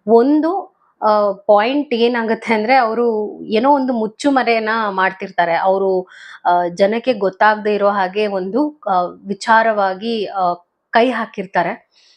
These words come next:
ಅದು ಸೊಸೈಟಿಗೆ ವಿರುದ್ಧವಾಗಿರ್ಬೋದು ಅಥವಾ ಸೊಸೈಟಿ ಆಕ್ಸೆಪ್ಟ್ ಮಾಡಲ್ಲ. ಈ ಒಂದು ಬಿಹೇವಿಯರ್ ನಾನು, ಆ, ಹೇಳ್ಕೊಂಡ್ರೆ ಅದನ್ನ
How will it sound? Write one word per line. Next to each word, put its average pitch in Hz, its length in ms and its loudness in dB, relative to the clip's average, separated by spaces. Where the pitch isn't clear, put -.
ಅದು 202 380 0
ಸೊಸೈಟಿಗೆ 277 640 0
ವಿರುದ್ಧವಾಗಿರ್ಬೋದು 240 960 0
ಅಥವಾ 269 220 -2
ಸೊಸೈಟಿ 269 520 0
ಆಕ್ಸೆಪ್ಟ್ 254 520 0
ಮಾಡಲ್ಲ. 220 360 2
ಈ 220 100 -2
ಒಂದು 226 260 0
ಬಿಹೇವಿಯರ್ 240 600 2
ನಾನು, 240 440 -4
ಆ, 190 320 2
ಹೇಳ್ಕೊಂಡ್ರೆ 294 580 2
ಅದನ್ನ 247 220 -2